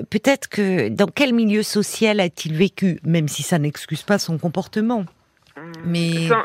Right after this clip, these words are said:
Speaker 2: son papa était pareil, radin, euh, enfin, il, il explique,
Speaker 1: Oui.
Speaker 2: parce que j'en ai parlé avec lui, j'ai dit, « Mais pourquoi tu me reproches tout ça ? » Mais il me dit, « Chez nous, on n'avait le, pas le droit de dépenser rien. » Et il me dit, « Je fais pareil, euh, »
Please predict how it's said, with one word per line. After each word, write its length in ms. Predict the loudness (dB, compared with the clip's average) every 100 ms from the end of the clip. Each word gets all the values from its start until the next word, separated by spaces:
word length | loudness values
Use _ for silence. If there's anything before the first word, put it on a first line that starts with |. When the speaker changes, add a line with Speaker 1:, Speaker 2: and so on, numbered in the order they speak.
| -2
Speaker 2:
son 260 | -4 -4 0
papa 340 | 0 2 0
était 220 | 0 -4
pareil, 420 | -4 -4 -2 -2 -2
radin, 460 | -2 -2 -2 -2
euh, 160 | -2 -2 -4
enfin, 200 | -2 0 0
il, 120 | -4 -2
il 120 | -2
explique, 360 | -2 -2 -2
Speaker 1:
Oui. 60 | 2
Speaker 2:
parce 160 | 2 0
que 100 | -2
j'en 140 | -2
ai 80 | 0
parlé 300 | 0 0 2
avec 260 | 0 0 -4
lui, 120 | -6
j'ai 100 | -6
dit, « 100 | -4
Mais 160 | -4 -4 _
pourquoi 340 | -10 -6 -4 -4 -4
tu 60 | -6
me 240 | -2 -2
reproches 460 | -2 -4 -4 -6 -6
tout 100 | -12 -4
ça ? » 160 | -2 -2 -8 -12 -4
Mais 120 | 2
il 80 | 2
me 40 | 0
dit, « 140 | -4 -2
Chez 100 | 0
nous, 120 | 0
on 140 | -2
n'avait 520 | 0 -2 -2 -4 -4 -8 -14 -18 -8
le, 280 | -4 -2 -4 0
pas 140 | 0
le 60 | 2
droit 240 | 2 2
de 120 | 2
dépenser 480 | 0 -2 -2 -2 -2
rien. » 360 | -2 0 0 2
Et 80 | 0
il 60 | -2
me 40 |
dit, « 160 | -4 -4
Je 80 | -4
fais 120 | -2
pareil, 460 | 0 0 0 0 0
euh, » 220 | 0 -2